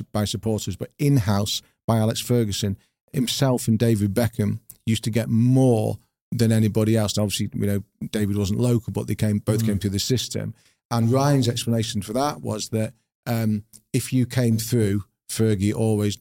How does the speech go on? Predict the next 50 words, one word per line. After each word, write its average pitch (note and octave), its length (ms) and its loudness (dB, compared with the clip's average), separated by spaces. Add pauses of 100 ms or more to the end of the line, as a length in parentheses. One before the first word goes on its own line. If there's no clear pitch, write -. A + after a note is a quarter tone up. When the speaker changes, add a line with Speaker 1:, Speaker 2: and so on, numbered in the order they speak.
(120)
Speaker 1:
s-, - 220 -8 (260)
demanded A2 440 2
more G#2 420 2 (140)
from G#2+ 360 0
you G2+ 200 -6 (260)
and G#2+ 120 2
was G#2 140 2
also A2+ 320 2
happy, G#2+ 360 0
always A#2+ 280 0
happy G#2+ 220 -4
to G#2+ 100 0
make A2 200 2
an G#2 60 0
example G#2+ 680 0
of G2+ 200 -8
you G2+ 160 -6 (300)
in A2 80 -2
front A2+ 240 -4
of G#2+ 100 -2
other G#2+ 180 -2
players, G2+ 440 -6
because G#2 240 -8
other A#2+ 140 -2
players A2 320 -2
would G2+ 80 -8
sit - 200 -6
there G#2+ 100 -10
and G#2+ 100 -8
think, G#2 200 -6
"Well, A#2 220 -4 (280)
if G#2 80 -12
the A2+ 100 -4
manager C3 360 2
can A#2 140 0
have A2 120 2
a A2 60 0
go G#2 180 2
at G#2+ 180 -2
those C3+ 340 6
two, G#2+ 360 -2 (240)
then G2+ 80 -2
that G#2+ 140 -2
means G2+ 200 -2
that G2 120 -6
kind G2+ 220 -2
of F#2 100 -4
none G#2+ 240 0
of G2 140 -4
us G2 220 -8